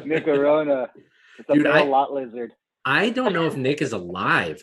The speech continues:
Speaker 2: I've literally the last two
Speaker 1: I hope
Speaker 2: years
Speaker 1: so.
Speaker 2: tried to, like, reconnect and text him, 'cause, like, when he <laughs> left the league,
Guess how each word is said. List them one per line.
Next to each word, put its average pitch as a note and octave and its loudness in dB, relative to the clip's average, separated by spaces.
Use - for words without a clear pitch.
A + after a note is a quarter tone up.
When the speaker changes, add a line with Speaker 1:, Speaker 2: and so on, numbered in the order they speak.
Speaker 2:
I've D#3 -4
literally D#3 2
the C#3 -6
last A#2+ -4
two - -6
Speaker 1:
I C#3 0
hope A#2+ 0
Speaker 2:
years C3+ -2
Speaker 1:
so. - -12
Speaker 2:
tried A#2 -2
to, C3+ 0
like, A2 -2
reconnect G#2+ -4
and G#2 -6
text - -8
him, E3 -4
'cause, A2 -2
like, G2+ 0
when A#2 0
he C3+ 0
<laughs> - -2
left B2 0
the B2+ 0
league, G2+ -2